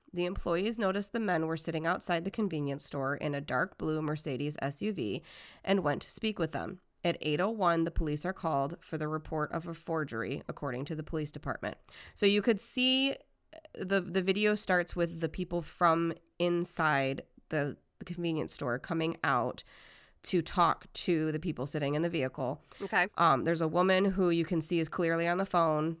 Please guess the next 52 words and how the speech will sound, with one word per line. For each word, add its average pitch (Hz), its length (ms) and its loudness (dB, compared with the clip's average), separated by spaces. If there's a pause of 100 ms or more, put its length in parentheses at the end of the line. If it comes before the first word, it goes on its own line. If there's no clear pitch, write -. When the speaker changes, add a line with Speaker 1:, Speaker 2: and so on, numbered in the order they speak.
(180)
Speaker 1:
probably 151 380 2
calling 170 260 2
the 202 60 -2
police. 160 360 0
Speaker 2:
Yeah. 180 180 4 (640)
Speaker 1:
There's 190 260 6
no 175 240 8
scuffle 254 640 2
that 226 140 -4
I 226 120 6
can 226 200 -2
see, 220 320 0
but 196 180 0
who 165 120 0
knows? 143 180 -2
They 156 80 -6
could 156 100 -2
have 151 60 -2
been 147 120 -2
shouting 131 360 -2
at 120 80 -8
each - 140 -6
other 117 200 -6
for 143 160 -4
all 131 120 -2
you 135 120 -6
can 147 120 -8
really 139 160 -2
Speaker 2:
Right. 208 180 6
Speaker 1:
tell 139 80 -6
from 139 100 -6
the 127 60 -4
video. 76 380 -8 (400)
It's 220 200 6
very 277 260 6
clear 233 340 2
video, 185 400 2
but 175 180 0
you 170 100 0
can't 180 300 0
really 180 260 2
see. 160 720 0 (520)
It's 190 160 0
not 208 180 6
clear 190 200 4
enough 160 160 2
to, 165 100 -4
like, 156 160 0
read 139 300 -6
lips - 280 -6
or 80 80 -4
anything. - 400 -8